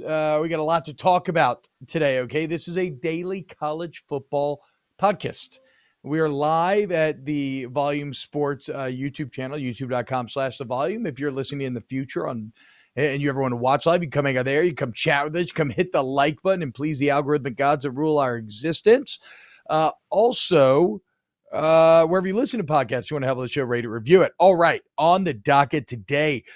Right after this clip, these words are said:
uh, we got some Georgia talk for all you dogs, as big news as a, a noted name is going to be returning to Athens. Um, we have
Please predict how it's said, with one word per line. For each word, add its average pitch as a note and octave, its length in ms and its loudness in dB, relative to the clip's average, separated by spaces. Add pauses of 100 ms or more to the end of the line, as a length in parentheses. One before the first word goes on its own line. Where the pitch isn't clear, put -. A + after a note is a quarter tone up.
(280)
uh, C#3+ 300 0
we D#3 140 -4
got F3 180 0
some F3 240 -4 (340)
Georgia F3 680 4 (340)
talk D3 340 2
for D3+ 140 -2
all D#3+ 160 0
you D#3+ 220 -4
dogs, D3 720 0
as A#2 160 -6
big F3 280 0
news D#3+ 460 -2
as B2+ 240 -8 (400)
a, C#3+ 220 -2
a D3+ 160 0
noted E3 720 0
name E3 420 2
is C3+ 160 -4
going D3+ 240 -2
to C#3+ 60 -10
be F#3 120 0
returning D#3+ 840 -6 (280)
to G#3 320 0
Athens. G#3 640 0 (720)
Um, D#3 500 4
we E3+ 220 2
have D3 420 0